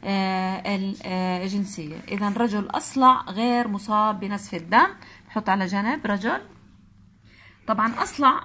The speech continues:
هلأ الرجل بيكون أصلع في حالتين، إذا كان زد زد أو اتش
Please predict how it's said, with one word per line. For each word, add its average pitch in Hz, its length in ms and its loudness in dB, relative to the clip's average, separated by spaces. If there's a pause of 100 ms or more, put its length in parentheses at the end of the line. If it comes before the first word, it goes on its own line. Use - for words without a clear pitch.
(140)
هلأ 254 340 0
الرجل 285 320 0
بيكون 269 300 -2
أصلع 294 440 0
في 349 140 -6
حالتين، 233 460 0
إذا 233 200 0
كان 214 400 2
زد 240 200 -2
زد 247 360 -2 (540)
أو 277 280 6 (200)
اتش 247 320 2